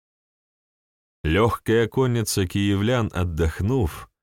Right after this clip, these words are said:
через два дня должна была пойти в набег на земли унгров.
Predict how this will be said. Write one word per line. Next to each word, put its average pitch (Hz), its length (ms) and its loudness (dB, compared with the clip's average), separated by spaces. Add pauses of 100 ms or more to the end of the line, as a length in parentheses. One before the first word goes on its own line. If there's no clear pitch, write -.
(160)
через 185 440 0
два 127 280 0
дня 117 300 0
должна 113 500 2
была 110 260 2
пойти 98 400 0
в 90 100 0
набег 87 440 0
на 87 180 0
земли 90 580 2
унгров. 78 480 -2